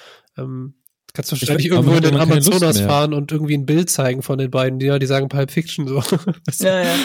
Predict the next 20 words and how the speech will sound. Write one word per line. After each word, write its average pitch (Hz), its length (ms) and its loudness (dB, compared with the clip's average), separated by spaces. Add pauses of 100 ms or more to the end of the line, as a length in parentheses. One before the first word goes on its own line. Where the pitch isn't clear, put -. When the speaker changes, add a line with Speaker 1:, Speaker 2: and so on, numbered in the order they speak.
(1300)
Speaker 2:
Aber 127 140 -2
ich - 120 -6
finde, 147 180 0
das 135 180 0
macht's, 143 360 -2
ähm, 123 260 0
das 117 120 -4
ist 131 120 -4
so 127 80 -2
schade 135 340 -2
für - 120 -12
den 117 100 -8
Film, 147 260 -4
weil 117 100 0
das, - 280 -6
das - 280 -8
ist 120 200 -6
so 135 80 0
ein 127 60 0
bisschen, 123 520 0